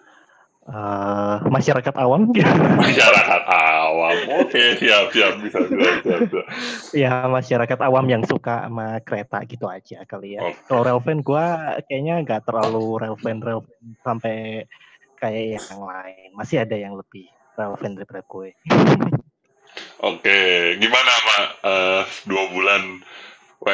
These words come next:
Speaker 2: F H?
Speaker 1: Aduh, gue udah lupa ya. Lupa <laughs> jalan ke kantor. Gila, gue udah berapa lama ya? Udah ya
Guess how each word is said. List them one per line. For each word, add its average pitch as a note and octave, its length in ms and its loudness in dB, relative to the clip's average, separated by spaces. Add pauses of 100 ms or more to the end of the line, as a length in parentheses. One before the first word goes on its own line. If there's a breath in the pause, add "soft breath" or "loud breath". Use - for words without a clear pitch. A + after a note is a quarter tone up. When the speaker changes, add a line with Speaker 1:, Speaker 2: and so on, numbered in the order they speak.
Speaker 2:
F G2 140 -2
H? - 20 4 (1800 soft breath)
Speaker 1:
Aduh, C#3 160 -6
gue C#3 260 -4
udah A#2+ 300 -4
lupa A#2 480 -6
ya. A#2 240 -10 (180)
Lupa C#3 300 -4
<laughs> - 20 -2
jalan D3+ 300 0
ke C3+ 80 -6
kantor. C3+ 680 -4 (1700 loud breath)
Gila, C3 240 -2
gue C#3+ 140 0
udah B2 160 -4
berapa A2 360 -8 (680)
lama D#3+ 260 -6
ya? G#2+ 300 -10
Udah B2 240 -4
ya C#3 320 -4